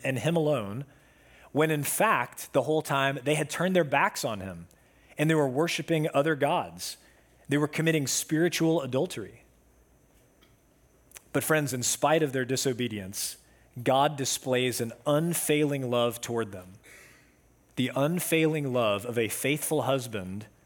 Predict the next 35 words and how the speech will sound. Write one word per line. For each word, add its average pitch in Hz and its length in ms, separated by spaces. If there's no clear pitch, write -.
toward 131 200
an 120 140
unfaithful 123 840
and 110 220
wayward 107 380
wife. 98 500
But 151 160
you 160 80
notice 190 280
here 165 140
in 131 80
verse 131 300
nineteen 135 540
that 123 100
the 120 120
imagery 117 560
changes. 151 760
And 143 260
God 165 220
begins 156 320
to 156 100
speak 180 320
of 151 80
his 120 160
love 139 260
toward 135 280
his 113 120
people 120 380
as 117 200
the 120 100
love 127 280
of 127 140
a 117 80
faithful 147 580
father 117 600